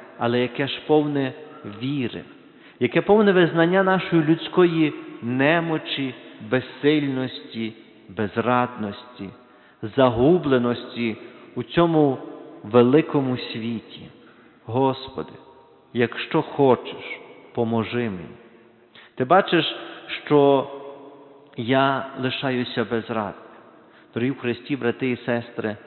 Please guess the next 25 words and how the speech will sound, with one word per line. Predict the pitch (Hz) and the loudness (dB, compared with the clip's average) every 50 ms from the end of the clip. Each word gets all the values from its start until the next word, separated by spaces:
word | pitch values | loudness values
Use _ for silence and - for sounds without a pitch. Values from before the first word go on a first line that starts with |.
| - - - - - - - | -20 -20 -20 -20 -16 -8 -4
незважаючи | 117 110 104 - 123 120 110 135 135 131 131 127 - - 131 | -4 -2 -2 0 -2 -2 0 0 0 2 2 0 0 -2 -2
на | 123 120 | -2 0
наше | 117 127 127 127 - - 123 110 - | 0 0 0 0 -2 -4 -6 -6 -2
з | - | -2
вами | 131 127 120 117 113 | -2 0 0 -2 -4
двадцять | 104 104 120 131 135 135 - - 139 117 - - | -2 0 0 0 0 0 -6 -8 -10 -10 -8 -4
перше | - 120 117 113 - - 120 | -2 -2 -2 -4 -6 -10 -10
століття | 113 - - - 117 113 110 117 104 - - - - - - - - - - _ - _ _ _ | -10 -10 -10 -10 -8 -8 -6 -8 -10 -10 -14 -20 -20 -20 -20 -20 -20 -20 -20 _ -20 _ _ _
і | - 135 | -8 -8
всі | 113 - - - - - 156 156 156 151 143 - - - - - - - _ _ _ _ _ _ _ _ _ _ _ _ _ _ _ - | -8 -8 -12 -14 -10 -6 -4 -2 -2 -2 -4 -6 -12 -20 -20 -20 -20 -20 _ _ _ _ _ _ _ _ _ _ _ _ _ _ _ -8
великі | - 110 123 131 151 160 156 - - 143 127 120 - - 113 107 | -2 0 2 2 2 2 0 0 -2 -2 -2 -2 -4 -8 -10 -4
досягнення | 123 117 110 - - - 156 156 160 131 107 101 101 101 98 101 101 | -4 -4 -4 -4 -4 -2 -2 -2 -2 -2 -6 -8 -10 -10 -8 -8 -6
науки | 104 107 107 - - 151 147 - - 120 110 - | -4 -4 -4 -2 -4 -6 -6 -6 -8 -10 -8 -8
і | 117 110 - - | -12 -14 -10 -6
техніки, | 135 127 120 - - - 113 107 101 - - 110 104 107 - - - _ - - _ _ - | -6 -6 -6 -6 -8 -10 -8 -8 -8 -8 -8 -10 -10 -10 -12 -20 -20 _ -20 -20 _ _ -12
ми | - 110 104 | -8 -8 -8
дуже | 98 101 - 139 139 - - 117 | -8 -6 -8 -8 -8 -6 -8 -8
часто | - - - 113 98 95 - - - - 95 | -8 -6 -6 -6 -6 -6 -8 -14 -14 -14 -14
з | - - - | -14 -10 -8
вами | 107 104 101 98 98 98 98 - _ _ _ _ _ _ - - - | -6 -6 -6 -6 -8 -10 -10 -12 _ _ _ _ _ _ -20 -8 -4
сьогодні | - 120 107 123 147 160 147 131 135 139 131 | -2 0 2 4 4 4 4 2 -2 -4 -2
досвідчуємо | 127 135 123 - - - 160 160 - - - 143 135 131 135 131 | 0 0 -2 -2 -2 -4 -4 -4 -4 -2 0 0 0 0 0 0
оцю | 131 131 131 - - 147 147 147 143 139 - - - - - - - - - _ _ _ _ _ _ _ _ _ - | 0 -2 -4 -6 -4 -2 0 0 0 -2 -8 -16 -20 -20 -20 -20 -20 -20 -20 _ _ _ _ _ _ _ _ _ -4
мою | 123 127 127 120 135 135 | 0 0 0 0 0 -2
безрадність. | 120 120 123 110 101 123 120 117 101 85 - - - - - - - - - - - - | -2 -2 -2 -2 -2 -2 -2 -2 -2 -4 -6 -10 -16 -18 -18 -18 -20 -20 -20 -20 -20 -20